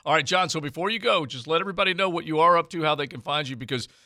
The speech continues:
you've been a fixture, uh, and I know a lot of fans wanna, wanna be able to keep up with you.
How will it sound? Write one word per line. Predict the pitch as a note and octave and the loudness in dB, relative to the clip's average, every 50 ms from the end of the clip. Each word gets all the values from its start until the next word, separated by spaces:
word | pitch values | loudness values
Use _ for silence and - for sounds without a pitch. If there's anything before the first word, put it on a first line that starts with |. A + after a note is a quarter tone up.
| _ _ | _ _
you've | - A#2+ | -12 -4
been | G#2+ D3 C3+ | -2 -2 -2
a | B2 | -2
fixture, | - - F3+ - - - F3 D3+ C#3+ C#3+ C#3 | -4 -6 -6 -4 -4 -4 -2 0 -2 -2 0
uh, | C#3 C#3 C3 B2 | 2 2 2 2
and | C3+ C3+ C3 B2 | 0 -2 0 0
I | B2 | 0
know | B2+ C#3+ C#3 | 0 0 0
a | |
lot | C3+ C3+ C#3 C#3 | 2 4 4 2
of | C3 - | 2 0
fans | - C3+ C3 B2 A2+ - - _ - | -4 -4 -4 -4 -4 -6 -8 _ -8
wanna, | B2+ B2+ B2 A#2+ A#2+ A#2 _ _ _ | -4 -2 0 0 -2 -2 _ _ _
wanna | - B2+ B2 A2+ | -6 -4 -4 -2
be | A#2 | -2
able | B2+ A#2 G#2+ | -2 -2 -4
to | G#2+ | -6
keep | - B2+ G#2+ - | -8 -10 -6 -6
up | A2 G2 - | -6 -6 -8
with | F#2 D#2+ | -14 -20
you. | D2+ B1+ | -20 -20